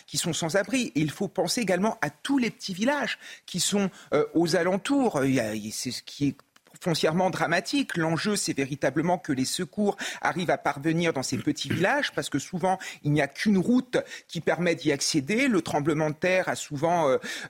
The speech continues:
euh, détruit la route, donc c'est extrêmement compliqué, ça, surtout que dans ces petits villages, les maisons sont très fragiles, donc à mon avis, il y a beaucoup, beaucoup de dégâts.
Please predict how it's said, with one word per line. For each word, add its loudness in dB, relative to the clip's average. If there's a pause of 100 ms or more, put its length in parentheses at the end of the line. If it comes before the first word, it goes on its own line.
euh, 4
détruit 0
la 4
route, 0
donc -4
c'est -2
extrêmement 0
compliqué, -2
ça, -8
surtout -6
que -2
dans -2
ces -4
petits -6
villages, 0
les 0
maisons 0
sont -14
très 0
fragiles, 0 (260)
donc -6
à 2
mon 2
avis, 0
il -4
y 2
a -4 (100)
beaucoup, -4
beaucoup -4
de -14
dégâts. -2